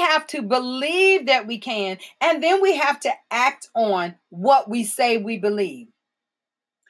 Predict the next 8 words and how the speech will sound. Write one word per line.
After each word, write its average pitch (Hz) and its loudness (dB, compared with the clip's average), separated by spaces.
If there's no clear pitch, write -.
Our 285 4
belief 269 0
system 208 -4
is 202 0
generated 208 0
through 240 -4
having 220 0
faith 208 2